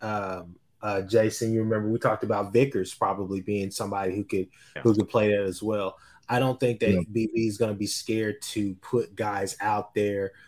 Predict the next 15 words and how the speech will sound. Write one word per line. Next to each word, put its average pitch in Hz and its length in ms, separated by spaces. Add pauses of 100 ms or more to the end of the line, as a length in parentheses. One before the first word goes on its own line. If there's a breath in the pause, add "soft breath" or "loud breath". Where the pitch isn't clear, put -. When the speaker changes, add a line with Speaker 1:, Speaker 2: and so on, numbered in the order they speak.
(240 soft breath)
Speaker 1:
uh, 104 480
and 110 200
mix 107 300
it 98 160
up. 107 340
The 113 100
fact 123 360
of 123 60
the 110 80
matter 113 400
is, 104 220
is 98 100
that, 101 180
you 101 100
know, 98 280